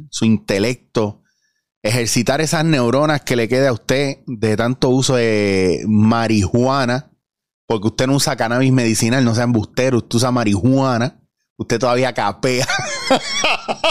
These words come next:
Y hoy tengo una persona bien especial aquí, eh, de verdad, un tipo que admiro mucho, eh, pienso en un tipo brillante, me encanta su entusiasmo, eh,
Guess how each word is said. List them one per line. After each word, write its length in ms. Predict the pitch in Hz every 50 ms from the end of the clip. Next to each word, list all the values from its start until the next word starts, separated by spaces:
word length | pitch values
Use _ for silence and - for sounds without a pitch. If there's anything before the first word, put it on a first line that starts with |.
| 208 - - 240 - 294 - - 185 196 165 135 - - - - - - - - - 127 - -
Y 200 | 175 156 156 156
hoy 400 | 170 180 185 190 185 180 180 170
tengo 240 | 165 - 143 139 151
una 140 | 160 165 160
persona 380 | 156 156 147 147 175 160 156
bien 200 | 151 147 147 151
especial 440 | 156 151 - 151 147 131 147 151 143
aquí, 440 | 139 131 131 139 139 135 135 135 135 -
eh, 140 | 117 127 120
de 100 | 120 120
verdad, 400 | 120 120 120 131 135 139 135 131
un 140 | 127 123 120
tipo 240 | 110 143 139 143 131
que 80 | - 127
admiro 400 | 107 107 110 117 127 131 135 123
mucho, 560 | 117 120 131 127 - 147 135 127 123 120 123 -
eh, 480 | 117 107 104 104 101 98 90 76 - -
pienso 220 | - 110 107 110 131
en 80 | 131
un 80 | 127 107
tipo 440 | 127 123 131 131 120 110 85 - - 107
brillante, 760 | 104 101 107 101 101 101 110 120 131 139 131 - - 127
me 80 | 117 113
encanta 380 | 107 98 - 107 104 101 120 117
su 80 | 131
entusiasmo, 840 | 123 110 - 117 101 - 123 117 120 120 123 117 110 107 101 - - - - _ _ _ _ _ _ _ _ _ -
eh, 760 | 104 104 107 104 101 98 95 92 90 90 85 62 - - -